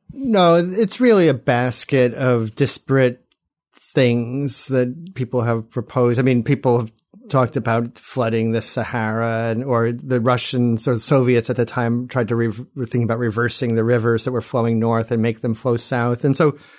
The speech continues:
it's generally a basket term for a wide range of, uh, of proposals to manipulate Earth systems at huge scale,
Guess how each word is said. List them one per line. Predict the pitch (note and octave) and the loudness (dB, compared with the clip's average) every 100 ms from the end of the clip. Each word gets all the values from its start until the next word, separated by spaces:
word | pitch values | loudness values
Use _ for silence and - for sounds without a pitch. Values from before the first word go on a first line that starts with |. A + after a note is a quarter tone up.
| - _ - - _ - | -20 _ -20 -20 _ -20
it's | A3 - F#3+ - | -6 0 0 2
generally | A#3 G3+ F#3+ | 2 4 4
a | C3+ | 2
basket | A2+ A2 A#2+ A#2+ A#2+ C3+ B2+ | 0 -2 0 0 -2 -8 -8
term | - A#2+ A#2 A#2 A2+ | -4 0 0 0 -2
for | - A#2+ A2+ A2+ A2+ _ | 0 0 2 0 -4 _
a | C#3+ | -2
wide | B2 C3 C3 A#2 | 2 4 4 2
range | G#2 A#2 A#2 A#2 A#2 G#2+ - | 0 0 2 2 2 0 -4
of, | B2 A2+ A2+ G#2+ - - _ _ _ _ _ _ | -4 -2 -2 -6 -14 -20 _ _ _ _ _ _
uh, | C#3 | -10
of | A2+ C3 A2+ | -8 -6 -6
proposals | - - B2+ A#2 A2+ A#2+ A2 A2 | -6 -4 -2 0 -2 -2 -4 -4
to | - A2+ A2 | -4 -2 -2
manipulate | G#2+ A2+ A2+ A2 A#2 G#2 G#2+ G#2+ | -2 -2 -2 -2 -4 -4 -6 -6
Earth | A2 G#2 | -8 -8
systems | - - A#2 - B2 G#2+ G#2 G#2 A2+ | -12 -10 -10 -8 -8 -6 -6 -6 -8
at | G#2+ | -10
huge | - B2 A2 A2 - | -8 -4 -4 -4 -8
scale, | - - A2+ G#2 G#2 G#2 | -10 -6 -4 -4 -6 -8